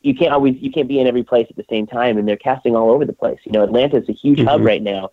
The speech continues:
Speaker 1: uh, for, for film, film and television, so that they're casting out of there almost all the time.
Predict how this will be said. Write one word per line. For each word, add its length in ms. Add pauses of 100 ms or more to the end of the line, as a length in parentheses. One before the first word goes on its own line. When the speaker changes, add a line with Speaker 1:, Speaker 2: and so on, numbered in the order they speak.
(380)
Speaker 1:
uh, 260 (100)
for, 300
for 120
film, 360
film 200
and 60
television, 680
so 80
that 160
they're 140
casting 540
out 120
of 80
there 280 (300)
almost 320
all 160
the 80
time. 380